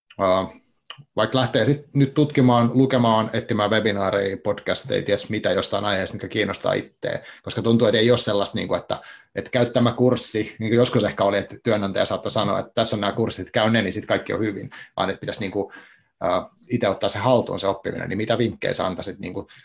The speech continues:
tavallaan, äh, navigoitua tässä nykyisessä työelämässä?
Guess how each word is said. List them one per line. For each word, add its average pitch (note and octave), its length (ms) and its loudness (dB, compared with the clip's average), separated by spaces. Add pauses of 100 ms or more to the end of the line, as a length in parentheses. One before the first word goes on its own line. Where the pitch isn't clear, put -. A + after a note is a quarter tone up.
(120)
tavallaan, F#2+ 420 -2 (120)
äh, G2 240 -2 (300)
navigoitua F#2+ 540 2
tässä F#2+ 180 -4
nykyisessä - 360 -6
työelämässä? G2+ 640 -2